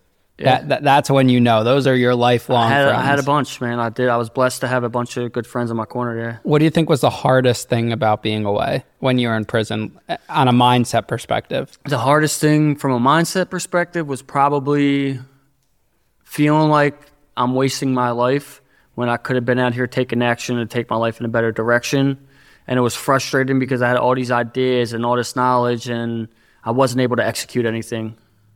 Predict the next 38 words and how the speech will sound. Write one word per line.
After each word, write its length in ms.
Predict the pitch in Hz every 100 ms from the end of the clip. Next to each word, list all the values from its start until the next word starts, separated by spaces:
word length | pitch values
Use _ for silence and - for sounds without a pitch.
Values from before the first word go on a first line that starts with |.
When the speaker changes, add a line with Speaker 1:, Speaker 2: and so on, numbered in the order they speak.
| _ - -
Speaker 2:
Now, 120 | 170
what 140 | 180
about 200 | 180 160
from 160 | - 143
a 40 |
physical 760 | 120 139 131 127 123 120 123 - _
perspective? 800 | - 123 - 110 107 117 113 - _ _ _ _ _ _ 123
Speaker 1:
Um, 560 | 120 117 113 113 113 - _ _ _ _ _
I 40 | 123
mean, 260 | 117 113 113 -
females. 380 | 123 135 143 - _
<laughs> 160 | - 170
Speaker 2:
Do 220 | 190 156 - 170
you 120 | 151
think 180 | 143 147
it, 280 | 139 127 131
that 180 | 131 127
was, 160 | 131 131 127
that 180 | 127 -
crossed 340 | 127 120 -
your 100 | 120
mind 280 | 113 120 123
a 40 |
lot? 260 | 135 139 180
Like, 120 | 143
how 180 | 135 180
do, 80 | 190
how 200 | 143 170
do 60 |
you 100 | 170
go 240 | 135 135 127
through 280 | - 123
that? 260 | 117 131 - _
Like, 180 | 143 135
h-, 80 | -
what 200 | 208 143
was 200 | 139 123
your 500 | 120 127 123 120